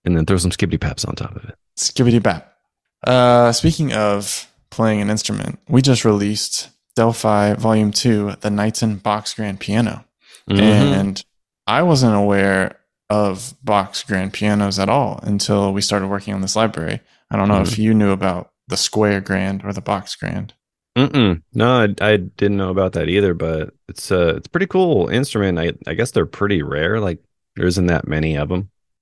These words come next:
Speaker 2: So there used to be, it used to be the best-selling piano in the world.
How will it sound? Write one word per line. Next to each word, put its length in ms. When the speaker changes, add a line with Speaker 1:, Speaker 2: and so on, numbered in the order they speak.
Speaker 2:
So 500
there 180
used 400
to 80
be, 580
it 80
used 280
to 60
be 100
the 80
best-selling 880
piano 680
in 80
the 80
world. 500